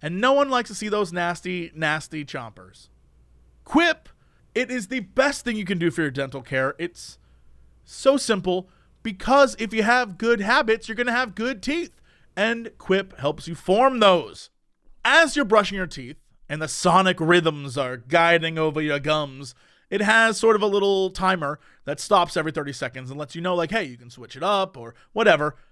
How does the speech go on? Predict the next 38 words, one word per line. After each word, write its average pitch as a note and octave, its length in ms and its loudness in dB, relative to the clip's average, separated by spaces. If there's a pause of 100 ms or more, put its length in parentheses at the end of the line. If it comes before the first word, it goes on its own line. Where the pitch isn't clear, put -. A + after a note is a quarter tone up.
(160)
But A3+ 420 4
at F3+ 80 -6
the A#3 120 0
end, A#3+ 360 0
it's - 160 -10
like, F#3+ 160 -6
"Hey, C#4 160 -2 (220)
that's F3 120 -8
enough G3+ 180 2
time. A3+ 200 4
You're D3+ 100 -4
good." E3+ 240 0 (300)
And E3+ 120 -4
it A3 60 0
allows A#3+ 360 4
you C4 60 0
to B3 100 -2
know B3 240 4
exactly A3+ 720 -2
how G#3+ 240 2
much A#3+ 300 -6
time G3+ 500 -2 (460)
to A3 180 -2
use. D3 480 -2 (340)
Same F3+ 300 -2
with G3+ 140 -4
the A3 80 -8
floss. A3+ 400 0
It D#3+ 80 -6
lets G3 160 2
you G#3+ 40 -6
know G#3+ 120 -4
exactly A#3+ 640 -4
how A#3 140 0
much A#3 200 -8
floss G3+ 340 0
to G3 100 -10
use. G3 380 -10